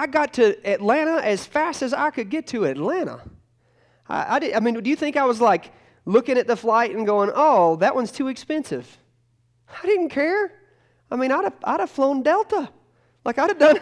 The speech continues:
<laughs> you know, I'd have gone off Frontier. I don't, I don't get off Frontier often. I'd have flown Delta.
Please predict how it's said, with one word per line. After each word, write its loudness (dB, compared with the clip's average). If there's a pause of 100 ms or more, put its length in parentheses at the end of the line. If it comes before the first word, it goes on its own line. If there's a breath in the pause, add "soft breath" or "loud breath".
(140)
<laughs> -10
you 4
know, 8 (200)
I'd 8
have 2
gone 8
off 6
Frontier. 4
I 6
don't, 0
I 4
don't 2
get 2
off 4
Frontier 2
often. 4
I'd 2
have -2
flown 2
Delta. 2